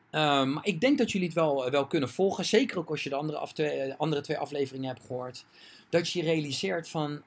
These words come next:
ehm, er is zo'n diep, diep blijvend effect van, ehm, ehm, van wereldreizen.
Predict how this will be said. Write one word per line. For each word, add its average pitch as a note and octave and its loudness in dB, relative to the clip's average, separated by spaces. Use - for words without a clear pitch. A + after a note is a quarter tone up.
ehm, B2 -6
er C#3 -6
is - 0
zo'n G#3+ 2
diep, G#3+ 0
diep D#3+ -4
blijvend E3+ 0
effect - -6
van, C#3 2
ehm, A2 -4
ehm, A2 -12
van C3+ -4
wereldreizen. A2 -2